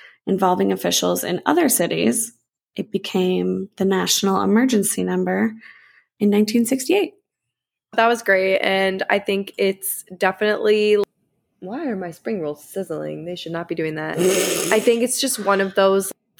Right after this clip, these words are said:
Speaker 2: not, and what am I trying to say? Not, like, classic cases, but just one of those, like, must know, like, set a precedent type cases. And I'm really glad that you got into kind of what was strewn around in the media because,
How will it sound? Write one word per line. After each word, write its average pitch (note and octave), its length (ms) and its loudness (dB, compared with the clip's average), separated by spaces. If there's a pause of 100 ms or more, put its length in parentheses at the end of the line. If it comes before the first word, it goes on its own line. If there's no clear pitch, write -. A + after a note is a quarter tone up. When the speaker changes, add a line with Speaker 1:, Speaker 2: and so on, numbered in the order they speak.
(260)
Speaker 2:
not, A#3+ 380 -2
and G#3+ 260 -4
what B3 100 2
am D#4 60 2
I E4 80 2
trying B3+ 180 0
to G#3+ 60 -2
say? - 140 -4
Not, B3 240 2
like, - 180 0
classic F3 560 -2
cases, D#4 460 -2
but G3+ 320 -2
just B3 240 -2
one B3+ 80 -2
of A#3+ 80 0
those, G#3+ 140 2
like, F#3+ 140 0
must A3 380 0
know, G3+ 320 2
like, F#3 280 2
set G3 220 -2
a F#3+ 60 -6
precedent F#3 640 -4
type F#3 300 -4
cases. G3 520 0 (440)
And F3+ 500 2 (140)
I'm F#3+ 160 0
really F#3 180 2
glad E3+ 300 2
that F3 100 0
you F#3 100 -4
got E3+ 320 2
into E3+ 680 0 (400)
kind F3 240 0
of E3 100 -6
what E3 180 2
was E3+ 200 2
strewn E3+ 480 -2
around D#3+ 340 0
in E3+ 160 -2
the D#3+ 60 0
media D#3+ 560 2
because, D#3+ 720 -2